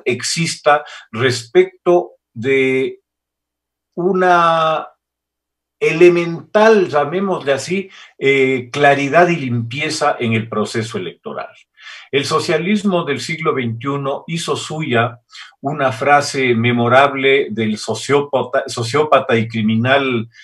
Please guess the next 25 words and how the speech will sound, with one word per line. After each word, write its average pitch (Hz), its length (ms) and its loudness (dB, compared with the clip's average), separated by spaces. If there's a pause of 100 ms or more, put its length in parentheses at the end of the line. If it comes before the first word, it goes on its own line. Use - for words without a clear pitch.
(180)
eh, 107 240 0
José 123 320 -2
Stalin, 143 640 2
que 101 420 -4
pese 123 300 0
a 113 40 6
estos 120 360 0
defectos 113 580 -6
tonto 131 340 -2
no 143 160 -2
era, 113 360 0 (800)
eh, 147 500 -4 (580)
que 180 160 8
dijo 208 360 4
respecto 143 760 -2
de 113 160 0
las 104 240 2
elecciones 110 920 -2 (320)
que 180 100 4
en 202 120 6
estas 214 380 2
no 190 120 4
importa 156 580 0
quién 92 300 -6
vota, 82 340 -10